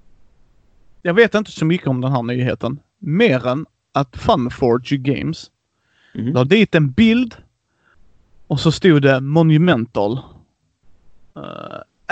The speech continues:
Speaker 1: African Empires.
Speaker 2: Ja, just det. Just det.
Speaker 1: Andra, eh, Q two twenty twenty. Så andra kvartalen
Speaker 2: Mm.
Speaker 1: tjugotjugo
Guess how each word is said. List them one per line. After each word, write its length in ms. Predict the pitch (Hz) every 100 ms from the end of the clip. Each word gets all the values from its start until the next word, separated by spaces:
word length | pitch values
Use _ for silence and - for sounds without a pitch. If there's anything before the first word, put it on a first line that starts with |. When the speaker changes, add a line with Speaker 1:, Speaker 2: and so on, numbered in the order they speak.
| 190
Speaker 1:
African 560 | - - 147 - 135 131
Empires. 800 | - 147 113 - 50 50 - - - _ _ _ _ _ - -
Speaker 2:
Ja, 80 | 139
just 140 | 165
det. 120 | 139 - _ _ _
Just 220 | 101 120 -
det. 60 | - _ _ _ _ _ _ _ - - - - -
Speaker 1:
Andra, 500 | 170 190 196 170 156 156 _ _ _ _
eh, 260 | 170 165 156 - -
Q 320 | - 240 208
two 600 | 175 - 220 160 139 143 143 _ -
twenty 280 | 160 131 127
twenty. 400 | 139 120 - - - _
Så 120 | 131
andra 280 | 143 147 123
kvartalen 400 | 123 113 120 -
Speaker 2:
Mm. 100 | -
Speaker 1:
tjugotjugo 600 | - 104 113 98 -